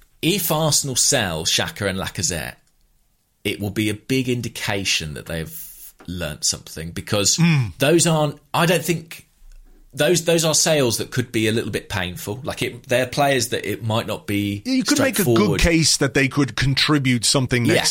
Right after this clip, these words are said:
Speaker 2: season for us without being, like, absolutely fundamental to the team.
Speaker 1: Yeah. If you're the coach of the team, you probably would like those players around next season.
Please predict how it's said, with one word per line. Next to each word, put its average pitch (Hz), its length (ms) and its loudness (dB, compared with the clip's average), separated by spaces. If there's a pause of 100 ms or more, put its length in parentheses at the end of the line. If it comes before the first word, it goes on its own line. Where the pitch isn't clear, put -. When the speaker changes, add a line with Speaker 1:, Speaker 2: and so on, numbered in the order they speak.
(120)
Speaker 2:
season 117 220 2
for 120 260 4
us 104 120 2
without 135 360 4
being, 120 440 2 (640)
like, 120 340 -2 (200)
absolutely 127 560 2
fundamental 120 760 2
to 117 140 0
the 104 100 2
team. 131 300 2
Speaker 1:
Yeah. 71 120 -2 (580)
If 156 160 -2
you're 233 100 4
the 220 100 2
coach 175 460 0
of 127 120 -2
the - 60 -6
team, 98 540 -2 (120)
you 104 120 -4
probably 113 680 0
would 101 200 -4
like 110 400 -2
those 95 220 -2
players 90 440 -2
around 80 320 -4
next 80 300 -2
season. 76 400 -8